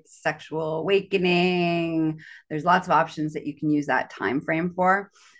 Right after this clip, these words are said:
but you have access to us and our expertise, and that's all included. And if you're like, "Well, I want more," then that's available as well. You can always hire one of us or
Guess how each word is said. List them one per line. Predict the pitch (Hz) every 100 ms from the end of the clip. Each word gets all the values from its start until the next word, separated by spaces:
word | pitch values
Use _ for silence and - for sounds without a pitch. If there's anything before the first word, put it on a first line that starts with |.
| -
but | 160
you | 175
have | 160
access | 160 156 156 160 160
to | - 170 -
us | 156 156 156
and | 156
our | 151 151
expertise, | 151 - 156 151 143 147 - - _ _ _ _
and | 165
that's | 160 156
all | 151 156
included. | 151 - 156 147 - - - - _
And | 156 160
if | 156 165
you're | 165
like, | 156 156
"Well, | 151
I | 147 143
want | 131 -
more," | 202 220 196
then | 156 147
that's | 147 139 -
available | 147 139 139 135 135
as | 131
well. | - - _ -
You | 147
can | 151 143
always | 170 147
hire | - 151 151 147 151
one | 151 151
of | 147
us | 143 151 -
or | 135 123 165